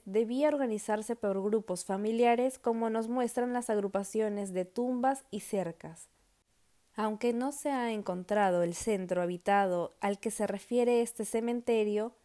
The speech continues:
se supone que no estaba muy alejado, probablemente en alguna de las colinas cercanas.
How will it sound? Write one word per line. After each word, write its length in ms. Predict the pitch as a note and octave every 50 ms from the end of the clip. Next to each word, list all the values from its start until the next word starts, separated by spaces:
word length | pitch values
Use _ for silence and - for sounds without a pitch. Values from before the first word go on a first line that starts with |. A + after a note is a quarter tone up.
| _ _ _ _
se 180 | - - B3+ B3+
supone 520 | B3 C#4 C4+ - C#4 C#4 C#4+ D4 D4+ D4
que 100 | - A#3+
no 220 | A3 A3+ A#3 A#3+
estaba 440 | A#3+ A#3 - - - A3+ A3+ A3+ A3
muy 280 | G#3+ G#3 G#3 G#3 G#3 G#3+
alejado, 680 | G#3 G#3 G3+ F#3+ - - - E3+ D#3+ D#3 D3+ D#3 E3+ - _ _ _ _ _ _ _
probablemente 1080 | _ - G3+ G3 G3 G#3 G#3+ A3 A3 A3 A#3 A#3 B3 A#3+ A#3 A#3 A3 - A#3 A#3 - -
en 120 | A3+ A#3 A3+
alguna 400 | A3 A3 A3 B3+ C4 C4 C4 B3+
de 80 | B3
las 200 | A#3 A3+ G#3 G3+
colinas 440 | - - G#3 G#3 G3+ G3 G3+ G3+ G3+
cercanas. 760 | - G#3 G3 G#3 - F3+ E3 D3+ D3+ D3+ E3 E3 - - -